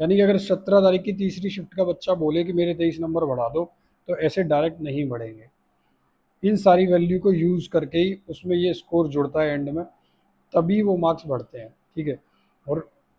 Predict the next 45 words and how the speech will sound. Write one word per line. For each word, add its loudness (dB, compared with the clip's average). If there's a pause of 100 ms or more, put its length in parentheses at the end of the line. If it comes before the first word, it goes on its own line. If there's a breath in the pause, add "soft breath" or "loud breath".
(120)
उस -4
level 4
पे 2
आते 2
हैं। 0
अगर 6
आप 8
इन 2
दोनों 6
का 4
वो 4
देखो 2
ना 4
कि -6
एक -8
सौ, -6 (400)
मान 0
लो 0 (500)
यहाँ 4
पर 2
एक -6
सौ -4
पचास 6
आता, -4
ठीक -8
है, -4 (760)
तो -6
अगर 6
एक 2
सौ 0
पचास 6
देखें 2
और 2
एक -4
सौ -8
छियालीस, 0
तो -4
मतलब -2
इस -4
shift -6
का 2
सिर्फ -4
चार 2
ही 0
बढ़ेगा। -2